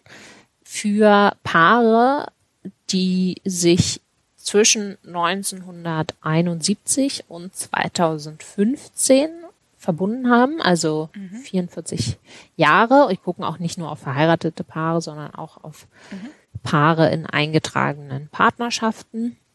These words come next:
Speaker 1: und haben eben, m, da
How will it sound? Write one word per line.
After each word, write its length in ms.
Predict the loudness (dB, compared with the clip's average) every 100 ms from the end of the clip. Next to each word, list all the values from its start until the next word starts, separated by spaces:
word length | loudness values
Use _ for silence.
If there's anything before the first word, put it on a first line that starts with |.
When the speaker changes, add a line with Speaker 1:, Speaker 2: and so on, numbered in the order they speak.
| _ _ _ _ _ _ _ _ _ -20 -20 _
Speaker 1:
und 120 | -8 -4
haben 160 | -4 0
eben, 480 | 0 0 -2 -6 -10 _ _ _ _ _ -8
m, 340 | -6 -6 -4
da 540 | 2 4 6 4 2